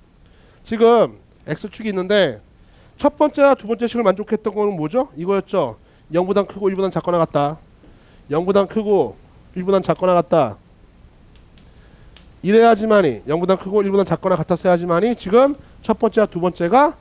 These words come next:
뭐예요? 수렴했었잖아. 세 번째 수렴하는 건 이거예요. 그러니까 얘도 동시에 만족해야 되는 거니까 X가 영이거나 빨간색 영 여기에 있거나 일보단 커나 같고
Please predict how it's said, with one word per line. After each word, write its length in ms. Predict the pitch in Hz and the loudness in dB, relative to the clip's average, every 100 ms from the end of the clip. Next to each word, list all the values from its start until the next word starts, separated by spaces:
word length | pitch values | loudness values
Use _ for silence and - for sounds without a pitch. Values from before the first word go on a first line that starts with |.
| - - - | -20 -20 -12
뭐예요? 420 | - 170 180 139 110 | 2 4 6 4 -2
수렴했었잖아. 760 | - 226 220 233 220 190 202 - _ - - - - | -4 -2 0 2 2 4 2 -4 _ -20 -20 -20 -12
세 160 | - 294 | -2 2
번째 320 | 320 320 302 | 2 2 0
수렴하는 340 | 294 285 269 | 2 2 4
건 140 | 262 214 | 4 0
이거예요. 560 | 208 233 220 180 117 - | 2 2 4 2 0 -10
그러니까 260 | - 202 165 | -4 2 4
얘도 160 | 208 262 | 2 -2
동시에 300 | 196 202 226 | -8 -2 0
만족해야 340 | 175 190 214 | 0 -2 -2
되는 140 | 202 | -2
거니까 280 | 190 175 165 | -2 -4 -2
X가 260 | 156 - 185 | -2 0 -2
영이거나 460 | 147 180 170 147 | 0 -4 -4 -4
빨간색 420 | 110 175 170 147 127 | -4 -4 -4 -6 -4
영 220 | 139 123 | -4 -4
여기에 260 | 117 139 143 | -8 -8 -8
있거나 460 | - 135 156 190 - - - - - - - | -8 -6 -4 -4 -8 -20 -20 -20 -20 -20 -6
일보단 320 | - 214 208 196 | -2 0 0 -2
커나 240 | 214 196 | -2 0
같고 460 | 180 175 226 247 | 0 -2 -6 -8